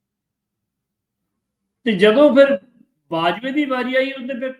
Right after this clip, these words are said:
ਘੜਕਣ ਲਾਈਆਂ, ਜਿਹਦਾ ਜਵਾਬ ਹੀ ਕੋਈ ਨਹੀਂ ਆਇਆ ਵਿੱਤ ਮੰਤਰੀ ਕੋਲੇ। ਵਿੱਤ ਮੰਤਰੀ ਕੋਈ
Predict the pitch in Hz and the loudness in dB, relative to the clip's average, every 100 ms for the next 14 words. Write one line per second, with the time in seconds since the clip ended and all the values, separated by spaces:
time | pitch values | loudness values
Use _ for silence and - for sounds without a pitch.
0 | 262 185 185 254 233 220 262 240 254 262 | -10 -10 -10 -14 -10 -10 -10 -10 -10 -10
1 | 214 190 156 208 208 208 254 311 302 294 | -10 -16 -10 -8 -4 -2 -2 -4 -6 -10
2 | 294 294 277 262 - 240 220 214 214 190 | -8 -6 -6 -8 -12 -16 -16 -18 -20 -20
3 | 160 _ _ _ _ _ _ _ _ _ | -20 _ _ _ _ _ _ _ _ _
4 | _ _ _ _ _ _ _ _ _ _ | _ _ _ _ _ _ _ _ _ _
5 | _ _ _ 147 139 196 233 - 254 226 | _ _ _ -20 -4 -2 -2 -6 -6 -4
6 | 208 202 233 254 247 247 247 | -6 -8 -12 -12 -12 -12 -10